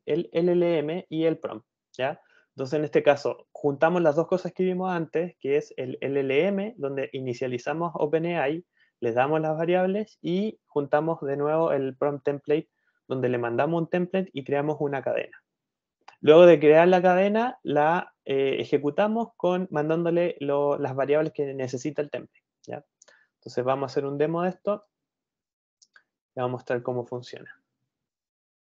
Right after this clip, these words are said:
Entonces nos vamos a las cadenas.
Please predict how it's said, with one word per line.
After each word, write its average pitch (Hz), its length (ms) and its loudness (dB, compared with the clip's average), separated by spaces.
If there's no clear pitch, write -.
Entonces 123 400 -6
nos 117 180 -8
vamos 135 440 -2
a 143 440 -4
las 131 240 -14
cadenas. 180 960 -4